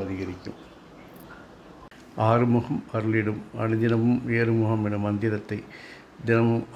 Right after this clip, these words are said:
ஆறு முறை சொல்லிவிட்டு உங்களுடைய நாளையோ அல்லது புதிய காரியத்தையோ தொடங்குங்கள். இந்த நாள் இனிதாய் அமைவதுடன் உங்கள் காரியங்கள்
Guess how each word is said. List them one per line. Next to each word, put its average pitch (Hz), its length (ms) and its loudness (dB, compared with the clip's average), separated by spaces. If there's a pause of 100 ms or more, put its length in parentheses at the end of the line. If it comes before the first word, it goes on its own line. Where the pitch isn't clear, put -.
ஆறு 117 200 2
முறை 120 220 4
சொல்லிவிட்டு 107 520 0 (180)
உங்களுடைய 104 480 0
நாளையோ 104 420 2 (140)
அல்லது 104 300 -2
புதிய 110 220 0 (140)
காரியத்தையோ 107 520 0
தொடங்குங்கள். 98 560 -4 (600)
இந்த 107 200 2
நாள் 107 160 4 (180)
இனிதாய் 107 440 0
அமைவதுடன் 104 640 -2
உங்கள் 101 320 -4
காரியங்கள் 104 440 -2